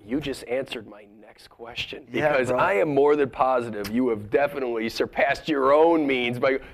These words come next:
Speaker 1: "Hey, I'm a writer for Entourage." "Really? Let's make a baby."
Speaker 2: Well, no, what hap-, I, I'll tell you my problem is my social life has beaten out my professional life.
Speaker 1: <laughs> Right.
Speaker 2: You know what I mean? I was on a private plane with Doug and the cast of Entourage going to a party in Vegas before I had a job, really.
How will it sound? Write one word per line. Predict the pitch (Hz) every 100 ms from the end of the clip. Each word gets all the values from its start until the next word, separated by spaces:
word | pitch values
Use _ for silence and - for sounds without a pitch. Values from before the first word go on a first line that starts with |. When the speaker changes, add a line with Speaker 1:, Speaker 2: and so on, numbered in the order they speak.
| -
Speaker 1:
"Hey, | 175
I'm | 147
a | 127
writer | 127 127
for | - 127
Entourage." | 123 123 117 107 -
"Really? | 233 392 508 587 605
Let's | 494 480
make | 480 480 440
a |
baby." | 277 339 440 494 415 311 269 240 -
Speaker 2:
Well, | 202
no, | 156
what | 160
hap-, | 175 214 156
I, | 185
I'll | 196
tell | 226 254
you | 220
my | 180
problem | 160 165 208 160
is | 139 135
my | 143 175
social | 175 - 175 196 - 151
life | 139 135 135 - _ -
has | 156 139
beaten | 120 170 156 160
out | 160 160 - _
my | -
professional | 214 156 - 190 - 170 143
life. | 135 - -
Speaker 1:
<laughs> | - 214
Right. | 220 170 - - -
Speaker 2:
You |
know | 190
what | 190
I |
mean? | 196
I | 170
was | 226 226 190
on | 185
a |
private | 170 - 185 180 170
plane | 180 175
with | 165 131 117
Doug | 147 180 160
and | 160
the |
cast | 143 160 147
of | 143
Entourage | 147 185 - 143 135
going | 131 151
to | 151
a | 143
party | 160 151 156
in | 139
Vegas | 147 180 147 -
before | 131 160 143
I |
had | 143
a | 123
job, | 110 135 190 131 104
really. | 117 98